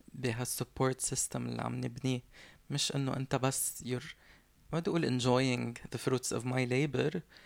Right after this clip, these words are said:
بس صرت اتكالي، وأنت ما بدك تكون عم جاهز to step in if anything happens.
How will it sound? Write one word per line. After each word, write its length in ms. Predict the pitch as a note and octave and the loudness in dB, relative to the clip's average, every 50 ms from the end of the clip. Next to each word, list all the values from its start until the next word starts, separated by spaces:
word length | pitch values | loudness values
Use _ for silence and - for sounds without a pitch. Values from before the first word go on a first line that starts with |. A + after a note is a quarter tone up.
| - - - - - - - | -20 -20 -20 -20 -20 -14 -4
بس 680 | B2 B2+ C3 C3 B2+ B2+ B2 - - - - - - - _ _ _ _ _ _ _ _ _ - - | 2 4 4 4 4 4 2 0 0 -2 -2 -2 -4 -8 _ _ _ _ _ _ _ _ _ -10 -4
صرت 340 | - - - F3+ E3 F3 - | 0 2 4 4 4 2 2
اتكالي، 800 | - C3 - - D3 D3 - D#3 D#3+ E3 D3+ C#3 C3 D3+ F#3+ G#3+ - - - - - - - - - | -2 -4 -2 -2 -2 0 2 2 2 2 4 2 2 2 0 -2 -4 -8 -20 -20 -20 -20 -18 -10 -6
وأنت 200 | E3+ D#3+ - F3+ | -4 -2 0 0
ما 100 | F3+ G3 | 0 2
بدك 240 | G3 G3+ F#3+ F#3 | 0 0 -2 -4
تكون 240 | - - - E3 E3 | -6 -8 -4 -2 0
عم 480 | D#3+ D#3 D3+ D3+ D3 D3 C#3+ C#3+ C#3+ C#3 F#3 - _ _ - _ _ _ - - - - - _ _ - - - - | 0 0 0 -2 -4 -4 -6 -6 -8 -10 -12 -16 _ _ -20 _ _ _ -20 -20 -20 -20 -20 _ _ -20 -16 -8 -4
جاهز 440 | - C3 C#3 D#3+ E3 D#3+ F3 E3 - - | -2 2 2 2 2 2 0 0 0 -2
to 40 | C#3+ | -2
step 440 | - - - E3+ D3+ - - - - | -2 -2 -2 -4 -6 -6 -8 -6 -2
in 240 | D3 E3 E3+ D3+ B2 | -2 0 0 -2 -4
if 200 | A2 - - A#2+ | -6 -8 -8 -6
anything 400 | C3+ C#3 - - B2 B2+ B2 C3 | -6 -6 -6 -6 -10 -8 -8 -10
happens. 540 | C3+ - - - C3 C3+ B2 B2 - - | -10 -10 -10 -14 -14 -14 -14 -14 -16 -18